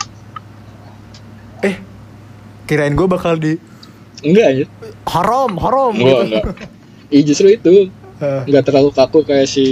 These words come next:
Speaker 2: ini. Karena beda circle juga kali ya. Kan remaja masjid juga.
Speaker 1: Enggak, gua, gua kira mo-, si Senja kan orangnya modalnya, eh, hadis,
Speaker 2: <laughs>
Speaker 1: hadis, hadis gitu.
Speaker 2: Dulu mah enggak, anjir, dia.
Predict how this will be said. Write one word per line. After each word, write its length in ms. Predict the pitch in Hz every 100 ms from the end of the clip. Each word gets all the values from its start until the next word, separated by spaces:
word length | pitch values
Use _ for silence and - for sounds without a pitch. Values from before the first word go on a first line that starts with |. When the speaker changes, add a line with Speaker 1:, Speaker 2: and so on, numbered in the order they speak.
| 131
Speaker 2:
ini. 240 | 147 147 139 - - -
Karena 220 | 135 135
beda 340 | 131 127 131 127 127 123
circle 340 | - 131 135
juga 200 | 127 156
kali 180 | 143 139
ya. 100 | 139 - -
Kan 140 | 156 160 156 - -
remaja 380 | 131 127 127 123
masjid 260 | 123 135
juga. 340 | 123 120 151 - -
Speaker 1:
Enggak, 180 | 185
gua, 160 | 156 160
gua 160 | 160 151
kira 260 | 151 180 247 - - -
mo-, 240 | 151 160
si 180 | - 170
Senja 280 | 160 147 160
kan 100 | 202
orangnya 420 | 208 156 160 214 190
modalnya, 480 | 147 139 208 202 - - - - - - - -
eh, 280 | 123 127 127
hadis, 580 | 120 139 156 208 180 -
Speaker 2:
<laughs> 60 |
Speaker 1:
hadis, 380 | 143 143 151 -
hadis 320 | - 143 147 - -
gitu. 220 | 131 110
Speaker 2:
Dulu 100 | 147
mah 100 | 165 160
enggak, 300 | 143 151 156
anjir, 240 | 139 139 147
dia. 200 | 135